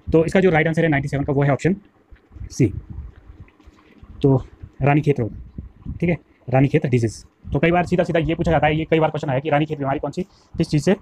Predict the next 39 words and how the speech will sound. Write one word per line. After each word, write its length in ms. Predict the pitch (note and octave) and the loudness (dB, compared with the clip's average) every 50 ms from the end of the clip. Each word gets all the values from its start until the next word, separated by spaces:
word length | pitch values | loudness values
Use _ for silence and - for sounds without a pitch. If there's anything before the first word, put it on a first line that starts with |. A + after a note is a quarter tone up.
| - - | -4 -14
फैलती 360 | - - - B2+ B2 G#2+ B2+ | -12 -6 -2 -2 0 0 0
है, 60 | G#2+ - - - _ - | -2 -4 -6 -10 _ 0
तो 60 | D3+ | 2
आपको 200 | D3 D3+ D#3 D#3 | 2 2 0 -2
पता 200 | - C#3 C3 D3 | -2 0 0 0
होना 100 | C#3 C3+ | 0 0
चाहिए 140 | D3 E3+ - - | -2 -4 -2 0
पोल्ट्री 240 | C#3 C#3 - C3+ | 0 0 0 -2
फार्म 200 | A#2+ - B2+ C3 | -6 -4 -4 -2
से 120 | B2 - G3 | -2 -2 -4
फैलती 340 | - - - C#3 - - - | -2 0 0 0 0 0 -4
है, 80 | - - | -4 -2
ठीक 100 | - F#3+ | 0 0
है। 140 | G3+ F#3+ - - - - - - | 0 -2 -4 -6 -12 -16 -6 -2
तो 80 | - E3+ | 0 2
चलिए 160 | - F3+ F3+ | 2 2 2
देखते 160 | F3 F3 - | 2 2 0
हैं 60 | F#3 F#3+ | 0 0
अगला 80 | A3+ | 0
क्वेश्चन, 220 | D#3+ D#3+ - G3 A3+ - - - | 0 -2 -2 -4 -6 -6 -4 -4
खच्चर 240 | F3+ - - F#3+ F#3 | -2 0 0 0 0
उत्पत्ति 320 | E3 - D#3 C3+ - B2+ | 0 0 -2 -2 -2 -2
है, 80 | A#2 A2+ | -2 0
मूल, 240 | C3 D#3+ F3+ G3+ - _ _ _ - - - - | 2 2 2 2 -2 _ _ _ -20 -12 -2 2
मूल 140 | D#3+ F#3+ G3 | 2 4 4
is 120 | F3 D#3+ E3 | 4 2 0
a 80 | F3+ | 0
product 300 | - - D3+ D3 D3 - | 0 2 0 0 2 2
of, 120 | C#3 F#3+ - - - _ _ _ - | 0 0 0 -2 -10 _ _ _ -4
तो 80 | E3 | -4
दोस्तों 200 | E3+ F3+ - G3 | -2 0 0 2
जो 60 | F#3 | 2
इसका 160 | F#3 F3+ F#3 E3+ | 2 2 2 2
right 160 | F#3 E3 D#3+ | 2 2 2
answer 200 | D#3 D3+ E3 E3 | 0 0 0 0
है 40 | E3 | 0
वो 140 | C3+ D3+ | 0 0
है 80 | D#3 D3+ | 0 0
option 260 | D3 - - D#3 F#3+ | -2 -2 -2 -4 -4